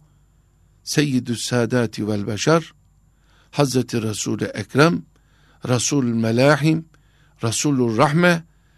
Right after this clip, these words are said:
ve Rahmeten lil Alemin, Ahmedi Mahmud, Muhammed Mustafa sallallahu aleyhi ve sellem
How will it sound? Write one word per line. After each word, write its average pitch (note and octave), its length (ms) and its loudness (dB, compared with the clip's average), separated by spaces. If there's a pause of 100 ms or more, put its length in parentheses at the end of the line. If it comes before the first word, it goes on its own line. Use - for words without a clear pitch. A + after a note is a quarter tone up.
(180)
ve A2+ 100 0
Rahmeten B2 580 0
lil A2 220 -6
Alemin, A2 720 -2 (520)
Ahmedi A#2 540 -2
Mahmud, A2+ 500 0 (460)
Muhammed A#2+ 440 -2 (100)
Mustafa B2 840 -8 (400)
sallallahu C#3+ 1000 0
aleyhi C3 440 0
ve A#2+ 100 -2
sellem B2+ 500 -2